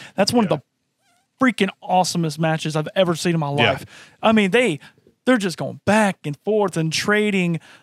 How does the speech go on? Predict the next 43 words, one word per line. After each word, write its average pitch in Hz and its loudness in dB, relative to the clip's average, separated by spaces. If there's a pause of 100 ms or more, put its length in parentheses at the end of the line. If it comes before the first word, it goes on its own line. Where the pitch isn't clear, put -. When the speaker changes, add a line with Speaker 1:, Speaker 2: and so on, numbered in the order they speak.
(100)
Speaker 1:
like, 180 -2 (120)
aerial 214 4
moves 170 0
and 160 0
power 247 4
Speaker 2:
It's, 214 2
yeah, 208 6 (160)
Speaker 1:
moves 185 -2
and 175 4
Speaker 2:
it's 160 0
insane. 156 -2
Speaker 1:
holds. 240 6
And 262 0
I'm 294 0
like, 226 0 (640)
"This 466 2
is 403 0
Mark 247 2
Marrow." 247 2 (240)
Speaker 2:
Yeah. 180 -2
Speaker 1:
Where, 453 4
where 403 6
was 440 2
Mark 381 2
Marrow's 440 4
push? 160 0
And 226 0
he's 247 0
not 277 2
one 247 4
for 233 -4
me, 294 0
but 214 0 (400)
yeah, 247 2
Speaker 2:
Yeah. - 2
Speaker 1:
also, 208 2 (840)
the 190 -10
Johnny 247 2
B. 208 0
Bad 180 0
gimmick 165 -6
was 147 -10 (520)
terrible, 294 -2